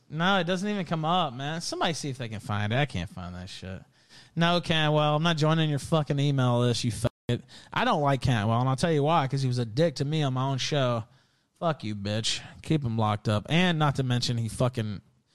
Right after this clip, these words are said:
is just a rat faggot in the first place. Like, I just don't care for him at all.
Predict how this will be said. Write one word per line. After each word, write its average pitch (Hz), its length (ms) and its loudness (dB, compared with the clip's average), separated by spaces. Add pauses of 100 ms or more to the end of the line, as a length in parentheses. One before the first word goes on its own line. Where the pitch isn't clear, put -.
(420)
is 113 140 -2
just 120 200 0
a 110 60 -2
rat 95 300 0
faggot 101 160 0 (240)
in 90 80 -8
the 98 80 -6
first 101 320 -8
place. 101 340 -10
Like, 85 240 -12
I 90 60 -10
just 90 180 -12
don't 78 140 -10
care 85 200 -6
for 98 120 -8
him 87 180 -6
at 87 60 -10
all. 85 320 -12